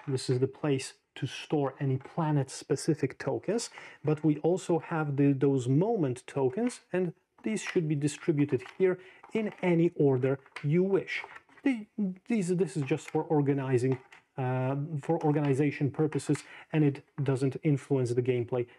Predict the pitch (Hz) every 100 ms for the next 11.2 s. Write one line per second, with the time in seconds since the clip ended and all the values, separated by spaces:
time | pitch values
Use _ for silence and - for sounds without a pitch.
0 | - 147 143 123 113 120 170 - _ -
1 | - - - 156 123 - - 147 - -
2 | 117 - 233 262 247 - - - _ _
3 | _ _ - - - - 135 123 120 127
4 | - - 220 220 214 - _ - 185 165
5 | - 147 160 156 - 147 143 - 131 -
6 | _ _ - 143 120 - _ _ - 117
7 | 123 - _ - 117 - 143 135 147 120
8 | 123 165 143 - - - - 143 151 151
9 | 147 147 180 170 113 107 131 190 - -
10 | - 131 120 - - 139 120 110 170 135
11 | 165 170